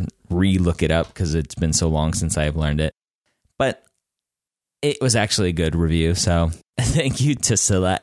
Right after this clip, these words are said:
A K A Neurosapiens, for that review.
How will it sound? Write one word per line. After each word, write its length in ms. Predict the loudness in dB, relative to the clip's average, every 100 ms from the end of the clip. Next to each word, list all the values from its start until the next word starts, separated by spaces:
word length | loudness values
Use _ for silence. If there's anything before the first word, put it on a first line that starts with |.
| -2
A 100 | -2
K 260 | 0 -2 0
A 360 | 0 0 -2 -6 _ _ -2
Neurosapiens, 2000 | 2 2 2 0 -4 _ _ _ _ _ _ _ -4 0 2 0 0 0 0 -2 -4
for 180 | -4 0
that 520 | 2 2 0 -4 -6 -12 _ _ _ _ _ _ _ _ -4
review. 580 | -2 0 0 0 -2